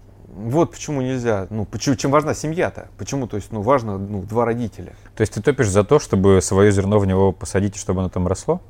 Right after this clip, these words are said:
Speaker 1: Да дело не в том, что моё зерно, дело в том, что без, э, никакого зерна не будет.
Speaker 2: Если
Speaker 1: Вообще
Speaker 2: ш-, если
Speaker 1: никакого.
Speaker 2: что, если что.
Speaker 1: Если отец не участвует в воспитании, ну, то есть это делает, ну, как бы, ну,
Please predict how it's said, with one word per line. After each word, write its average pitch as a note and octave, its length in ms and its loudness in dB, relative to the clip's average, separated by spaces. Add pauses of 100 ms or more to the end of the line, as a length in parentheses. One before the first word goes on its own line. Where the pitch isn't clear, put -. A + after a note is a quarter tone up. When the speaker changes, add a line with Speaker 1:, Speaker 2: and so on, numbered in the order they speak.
(140)
Speaker 1:
Да A#2 180 -2
дело C3 260 4 (100)
не C3 160 -2
в - 80 -8
том, F3 200 2
что A#2 360 0
моё C3 360 0
зерно, G#2+ 520 -4
дело B2+ 340 -2
в - 60 -14
том, C#3 180 -4
что C3+ 480 -2
без, A2 420 -2
э, C3+ 60 -2 (400)
никакого D#3 480 0
зерна C#3+ 260 -2
не A2+ 120 -4
будет. F#2 240 -8 (680)
Speaker 2:
Если G#2+ 80 -12
Speaker 1:
Вообще B2+ 220 2
Speaker 2:
ш-, G#3+ 80 2 (100)
если A2+ 80 0 (220)
Speaker 1:
никакого. G2+ 300 2
Speaker 2:
что, F2+ 80 -10
если F#2 240 -4
что. - 140 -10
Speaker 1:
Если D3 480 0
отец - 480 -6
не A#2+ 200 -8
участвует C3+ 500 -6
в A2 60 -12
воспитании, D3 680 -4 (280)
ну, C#3 140 -2
то C#3 80 -2
есть - 180 -4
это A2 180 -8
делает, B2+ 400 0 (300)
ну, C3 140 -4
как A2 160 0
бы, G2+ 200 -2 (400)
ну, A#2 360 -2